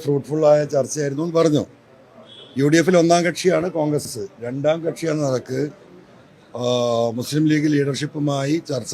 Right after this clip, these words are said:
നടത്തുക എന്ന ഞങ്ങളുടെ ധാർമ്മിക മ-,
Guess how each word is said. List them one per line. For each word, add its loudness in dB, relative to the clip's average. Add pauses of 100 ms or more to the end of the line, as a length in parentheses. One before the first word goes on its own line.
(120)
നടത്തുക -6 (140)
എന്ന -8 (680)
ഞങ്ങളുടെ -2 (100)
ധാർമ്മിക 2 (320)
മ-, -8